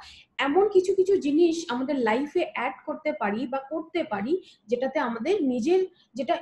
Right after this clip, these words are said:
immunity বা immune system, সেটা খুব বেশি, আহ, strong হয়ে যায়। তো সেটা নিয়ে আজকে অনেক কথা বলবো। আজকে আমাদের যেই ব্র্যান্ডটা আমরা নিয়েছি, সেটা হলো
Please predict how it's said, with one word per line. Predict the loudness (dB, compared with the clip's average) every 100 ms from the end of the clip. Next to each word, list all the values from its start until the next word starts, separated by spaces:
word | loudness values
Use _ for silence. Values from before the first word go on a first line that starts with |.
| 2
immunity | 8 10 10 6 4 0
বা | 0
immune | 2 2 4 4
system, | 2 -6 -2 -2
সেটা | -2 -6 -6
খুব | -8 -10 -8
বেশি, | -8 0 0 0 -6 _ -2
আহ, | 0 0 -2
strong | -6 0 4 4 2
হয়ে | 0 -2
যায়। | -4 -14 _ _
তো | -8
সেটা | -4 0 2
নিয়ে | 2
আজকে | 2 -2 -4
অনেক | -4 -4 -4
কথা | -6 -4
বলবো। | -2 -2 -2 -4 -8 _ _ _ _ _
আজকে | -6 -2 2
আমাদের | 4 4 2 2
যেই | 4 2 2
ব্র্যান্ডটা | 0 2 2 2 4
আমরা | 4 2
নিয়েছি, | 2 -2 -4 -4
সেটা | -2 -2
হলো | 0 0 0